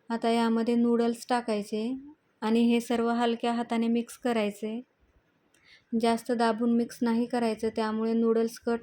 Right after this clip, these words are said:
होतात. हलक्याच हाताने मिक्स करायचं. सर्व मिक्स करून झाल्यानंतर शेवटी कांद्याची पात टाकायची आणि परत एकदा मिक्स करायचं.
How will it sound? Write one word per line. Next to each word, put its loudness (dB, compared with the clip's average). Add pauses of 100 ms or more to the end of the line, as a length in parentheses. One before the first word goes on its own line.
होतात. -4 (120)
हलक्याच -2
हाताने -2
मिक्स -4
करायचं. -4 (1500)
सर्व 4
मिक्स 0
करून 2
झाल्यानंतर 0
शेवटी 0
कांद्याची 0
पात -2 (120)
टाकायची -2
आणि -2
परत -2
एकदा 0
मिक्स -2
करायचं. -4